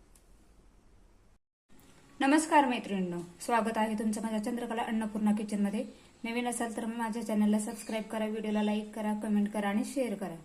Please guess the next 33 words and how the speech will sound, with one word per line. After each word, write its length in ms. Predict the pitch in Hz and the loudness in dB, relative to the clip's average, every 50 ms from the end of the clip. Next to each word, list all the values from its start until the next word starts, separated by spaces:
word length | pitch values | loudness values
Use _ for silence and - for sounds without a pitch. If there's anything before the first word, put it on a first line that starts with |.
| - - - - - - - - 233 | -18 -20 -20 -20 -20 -20 -16 -8 -6
तर 120 | 226 214 | -2 0
आता 280 | 226 220 214 220 220 220 | 0 0 0 0 -2 -2
दिवाळीचे 680 | 214 226 220 220 214 214 214 226 - - - - - | -2 0 0 2 2 0 0 -2 -6 -10 -12 -10 -4
आलेले 420 | 214 208 208 214 208 208 202 202 214 | 0 2 4 4 6 4 4 4 4
आहे, 260 | 208 214 214 220 226 - | 2 2 2 0 -2 -4
तर 80 | 220 208 | -4 -2
दिवाळीची 380 | 208 208 202 202 202 202 202 214 | 0 2 2 2 2 0 0 -2
आपल्याला 260 | 202 208 208 202 - | -4 -2 -2 -4 -2
पूर्वतयारी 600 | - 254 247 220 202 196 196 202 196 196 190 180 | -2 -2 -2 0 0 0 0 0 0 0 0 0
करायची 360 | 185 208 196 190 185 185 208 | -2 -2 -2 -2 -2 -2 -2
आहे. 240 | 190 196 202 233 277 - - - - - - - - 220 | -2 -2 -2 -4 -4 -6 -12 -18 -20 -20 -20 -12 -4 2
तर 60 | 214 | 4
आपण 340 | 214 214 214 220 220 214 208 | 4 4 4 4 6 6 6
बनवणार 400 | 208 208 208 214 208 208 208 208 | 8 8 8 8 6 6 4 2
आहोत 320 | 208 208 208 214 233 269 - - - - - | 2 2 2 0 0 -2 -4 -10 -16 -8 -4
स-, 160 | - 247 - - | -4 -2 -2 0
करंजीचे 460 | 240 226 220 220 214 202 196 - 233 | 0 2 4 4 4 4 2 0 -2
सारण. 340 | 208 - 240 214 196 185 160 156 - - - - - - - - | 0 0 2 2 2 0 -2 -6 -8 -12 -20 -20 -20 -14 -4 2
तर 40 | 240 | 4
इथं 200 | 247 240 254 247 | 4 6 6 6
मी 140 | 240 247 240 | 6 6 6
घेतलेलं 340 | 262 262 247 233 220 214 | 6 4 4 4 4 6
आहे 280 | 208 208 214 226 254 294 294 - - - - - | 6 6 6 4 0 -2 -2 -4 -10 -20 -12 -2
अर्धा 300 | - 208 208 208 226 233 | 2 2 4 4 4 2
किलो 180 | 214 240 208 214 | 2 4 4 6
रवा, 300 | 208 220 220 214 214 233 - - - - - - - - - | 6 8 8 8 8 6 6 2 -2 -8 -12 -12 -12 -8 -4
पिठी 220 | 247 226 - 247 220 | -4 0 2 2 4
साखर 360 | - 247 233 220 226 220 220 | 4 4 4 4 4 2 4
गरजेपुरते, 840 | 214 220 220 208 202 208 208 208 202 208 208 247 277 294 - - - - | 4 6 6 6 6 6 6 4 2 2 2 2 2 2 0 -4 -6 -2
एक 160 | 214 214 208 | -2 0 2
वाटी 300 | 214 208 202 208 208 208 | 4 4 4 2 0 -2
खोबरं, 400 | - 240 233 208 190 208 220 262 311 - - - - - - - - - - - - - - | 0 0 0 2 2 2 2 0 -2 -4 -10 -18 -20 -20 -20 -20 -20 -20 -20 -20 -20 -8 -2
बेदाणे, 500 | 208 220 220 214 220 214 208 214 247 302 | 2 2 4 6 6 6 6 6 6 4